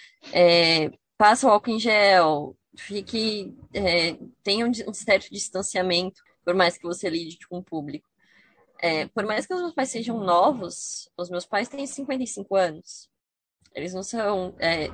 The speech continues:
de uma idade mais avançada que pudesse, é, infligir um, um risco tão, tão alto,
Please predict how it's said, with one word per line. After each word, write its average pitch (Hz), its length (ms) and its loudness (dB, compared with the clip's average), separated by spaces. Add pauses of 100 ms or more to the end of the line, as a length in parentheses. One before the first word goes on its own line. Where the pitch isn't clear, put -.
de - 120 -10
uma 175 120 0
idade 165 480 2
mais 165 260 -4
avançada 160 640 0 (400)
que - 120 -14
pudesse, 180 720 2
é, 175 200 -4 (520)
infligir 190 640 -2
um, 175 240 -2
um 180 220 -4
risco 185 340 -4
tão, 185 340 -4
tão 180 240 -2
alto, 165 480 2